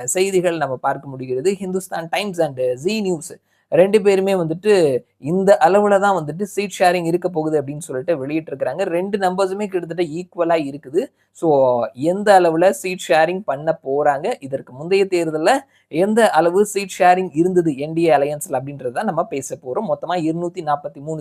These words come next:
தொகுதிகள் இருக்குது. போன முறை ஜே டி யு நூத்தி பதினஞ்சு தொகுதியில போட்டிட்டாங்க. பி ஜே பி நூத்தி பத்து தொகுதியில போட்டிட்டு இருந்தாங்க. விகாஷல் இன்சான் பார்ட்டி அப்படின்னு சொல்லக்கூடிய கட்சி பதினோரு தொகுதியில போட்டிட்டு இருந்தாங்க. ஹிந்துஸ்தானி அவாம் மோர்ச்சா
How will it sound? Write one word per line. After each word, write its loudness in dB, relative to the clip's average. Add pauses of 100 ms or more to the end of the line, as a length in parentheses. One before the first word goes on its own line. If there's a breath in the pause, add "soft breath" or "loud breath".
தொகுதிகள் -6
இருக்குது. 0 (240)
போன 6
முறை 8 (300)
ஜே 8
டி 0
யு 0
நூத்தி -2 (100)
பதினஞ்சு 2
தொகுதியில 4
போட்டிட்டாங்க. 0
பி 0 (100)
ஜே 6 (100)
பி -2 (100)
நூத்தி -4 (100)
பத்து -2
தொகுதியில 0 (100)
போட்டிட்டு -4
இருந்தாங்க. -2 (840)
விகாஷல் 4 (280)
இன்சான் 4 (100)
பார்ட்டி 4 (120)
அப்படின்னு -6
சொல்லக்கூடிய -2 (200)
கட்சி -2 (120)
பதினோரு 0
தொகுதியில 0
போட்டிட்டு -4
இருந்தாங்க. -2 (280)
ஹிந்துஸ்தானி -2 (120)
அவாம் 2
மோர்ச்சா -2